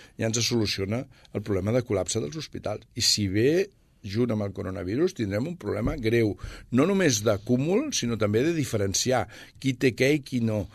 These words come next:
Aleshores, la vacuna pensàvem que seria una bona eina. Ningú s'esperava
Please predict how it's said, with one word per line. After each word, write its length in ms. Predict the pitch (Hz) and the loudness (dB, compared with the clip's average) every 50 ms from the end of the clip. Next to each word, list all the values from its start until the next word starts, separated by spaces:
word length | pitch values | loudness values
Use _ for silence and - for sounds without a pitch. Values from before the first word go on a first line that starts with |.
| - - - - - - - - - | -14 -14 -10 -6 -6 -6 -6 -2 0
Aleshores, 440 | 110 113 104 113 127 143 147 135 123 120 | 0 2 4 4 4 4 4 2 2 2
la 80 | 113 | 2
vacuna 320 | 107 104 - 127 123 127 - | 2 2 2 2 2 2 2
pensàvem 440 | 131 107 - 113 107 110 120 156 160 | 0 0 2 2 2 2 0 -2 -4
que 120 | - 110 - | -6 -6 -4
seria 280 | - 101 98 92 92 | -4 -4 -4 -4 -4
una 160 | 92 90 87 | -4 -4 -4
bona 220 | 90 87 80 76 78 | -4 -6 -6 -6 -8
eina. 220 | 80 80 - - - - - | -8 -10 -10 -12 -12 -6 -2
Ningú 400 | 117 117 117 120 123 135 139 127 | 0 2 2 4 4 4 4 4
s'esperava 540 | 139 127 - - 139 139 135 135 139 180 | 2 0 0 2 2 4 4 4 2 0